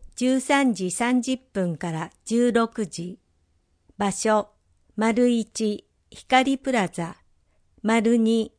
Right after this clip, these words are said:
ココブンジプラザ。合同相談会。対象、犯罪に遭われた方やその家族。日時、十二月一日金曜、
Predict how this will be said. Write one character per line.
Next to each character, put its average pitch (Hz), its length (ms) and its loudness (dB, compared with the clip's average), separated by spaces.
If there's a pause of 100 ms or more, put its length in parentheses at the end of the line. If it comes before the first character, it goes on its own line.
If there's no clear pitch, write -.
(300)
コ 233 160 0
コ 262 160 2
ブ 262 180 2
ン 254 120 4
ジ 247 160 -2
プ 254 160 -2
ラ 214 160 0
ザ。 175 320 -12 (1300)
合 262 280 6
同 277 240 2
相 269 280 2
談 240 280 0
会。 180 400 -10 (680)
対 220 220 0
象、 202 480 0 (420)
犯 262 300 2
罪 262 240 6
に 254 220 4
遭 226 100 0
わ 254 180 2
れ 254 140 0
た 190 160 -6
方 180 320 -4
や 165 320 -6
そ 214 220 -2
の 226 160 2
家 240 180 -4
族。 - 480 -8 (800)
日 254 360 2
時、 175 340 -8 (380)
十 269 240 4
二 262 160 4
月 254 340 -2
一 226 340 -2
日 190 540 -6 (120)
金 240 340 0
曜、 180 400 -4